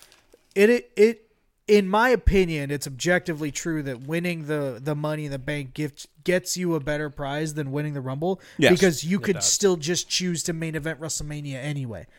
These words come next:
Speaker 1: But in s-, either that or you, the thing is, you could say, I, you could hold this briefcase up and say, "I'm main eventing WrestleMania," and that at any time between now and then, you could change your mind and cash it in earlier, and it's n-,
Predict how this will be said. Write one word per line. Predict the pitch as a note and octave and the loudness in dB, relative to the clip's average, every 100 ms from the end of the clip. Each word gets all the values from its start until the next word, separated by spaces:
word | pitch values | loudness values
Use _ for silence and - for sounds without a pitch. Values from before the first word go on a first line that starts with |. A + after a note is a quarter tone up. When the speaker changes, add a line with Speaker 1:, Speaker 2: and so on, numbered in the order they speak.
| _ _ _ C#3+ | _ _ _ -2
Speaker 1:
But | G3+ F#3 - | 4 4 2
in | G3+ F3+ | -2 -2
s-, | D3 - - - - - | 0 0 0 -6 -20 -4
either | G#3 F3+ | 2 4
that | F3 F#3+ F3+ | 4 4 2
or | - B3+ G#3 E3 E3+ - - - F3+ | 4 10 10 10 4 -2 -18 -10 -2
you, | B3 - _ - | -2 -2 _ -2
the | G3 | -2
thing | C#4 C#4 | 0 0
is, | A#3 F#3 D3+ | 0 -2 2
you | C4 D4+ | 2 2
could | - B2 | 0 -4
say, | - - G3+ F3+ F#3+ B3 C4+ _ - - | -2 0 4 4 4 0 -2 _ -20 -4
I, | E3 G3 | 4 4
you | D#3 G3 | 4 2
could | G3 D3 | 4 4
hold | F#3+ G#3+ | 4 4
this | A3+ F#3 | 2 0
briefcase | G3 G3 F#3 D3+ D#3+ | -2 0 0 0 0
up | C#3 C#3 | -4 -4
and | C3 | -6
say, | F3 D#3 C#3+ | -4 -2 -2
"I'm | D#3 F#3+ G3+ | 0 0 0
main | G3+ G3 | -2 -2
eventing | F#3 F#3 F3+ | -2 -4 -4
WrestleMania," | E3+ D#3 D#3+ D3 C3+ A2+ F2+ - _ _ - | -6 -8 -8 -12 -12 -14 -18 -20 _ _ -4
and | G3+ | 0
that | F#3+ F3+ | 2 0
at | - | 2
any | G#3 A3+ A#3+ | 2 2 2
time | G#3+ A3+ G#3 | 0 0 0
between | F3+ F#3 G3 G#3 | -2 -2 -2 -2
now | G#3+ G#3+ | -4 -4
and | A3 | -6
then, | G#3 | -4
you | F3 F3+ | -4 -2
could | D#3 | -2
change | - F#3 F3 | -2 -2 -2
your | E3+ | -4
mind | D#3 E3+ E3 | -2 -4 -4
and | |
cash | D#3 E3 D3+ E3 | -4 -4 -4 -8
it | |
in | D3+ | -8
earlier, | D3 E3+ F#3+ A3+ A3+ _ _ _ | -6 -6 -6 -6 -10 _ _ _
and | F3+ E3+ | -2 0
it's | D#3 - | -2 -6
n-, | C#3 | -10